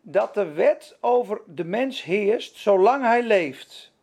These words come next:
Want de gehuwde vrouw is door de wet gebonden aan de man, zolang hij leeft. Als de man echter gestorven is, is zij ontslagen van de wet die haar aan haar man bond.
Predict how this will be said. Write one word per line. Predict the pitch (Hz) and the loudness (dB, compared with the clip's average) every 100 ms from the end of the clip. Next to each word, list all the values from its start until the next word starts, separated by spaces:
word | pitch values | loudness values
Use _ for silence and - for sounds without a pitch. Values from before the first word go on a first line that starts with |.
| _ _ _ _ _ _ _ _ _ _ _ | _ _ _ _ _ _ _ _ _ _ _
Want | 160 220 269 | 2 2 2
de | 247 | -6
gehuwde | 190 190 202 339 330 302 | 0 2 4 4 2 0
vrouw | 165 208 185 226 262 | 0 2 2 0 -2
is | 214 165 | -6 -2
door | 220 208 | 0 2
de | 180 | 2
wet | 160 269 - | 2 0 0
gebonden | 233 - 151 175 294 320 302 | -10 -8 -2 0 0 0 0
aan | 247 262 | 0 -2
de | 262 | -2
man, | 233 185 254 359 | 0 0 -2 -8
zolang | - - 190 185 185 247 302 220 | -16 -4 -2 2 2 0 -2 -2
hij | 220 262 | 0 0
leeft. | 254 190 143 - - - _ _ _ _ _ _ _ | 0 -2 -2 -10 -20 -20 _ _ _ _ _ _ _
Als | - 269 320 - | 2 4 4 2
de | 254 | -2
man | 233 262 226 | 0 -2 -2
echter | 247 247 - | -4 -4 -4
gestorven | - 160 - 254 294 233 277 | -10 -8 0 2 2 -2 -2
is, | 320 320 - | -2 -4 -8
is | 240 220 - | -4 -4 0
zij | 254 220 196 | 2 2 0
ontslagen | 196 170 - 208 269 285 269 | -4 -4 -2 0 0 -2 -4
van | 240 277 | -4 -2
de | 262 | -2
wet | 202 254 - - | 0 0 -2 -8
die | 175 233 226 | -10 -2 0
haar | 208 233 208 | 2 0 -2
aan | 214 220 | -4 -2
haar | 214 220 | 0 0
man | 226 233 170 | -2 -2 -2
bond. | 160 180 392 - | -2 -4 -8 -16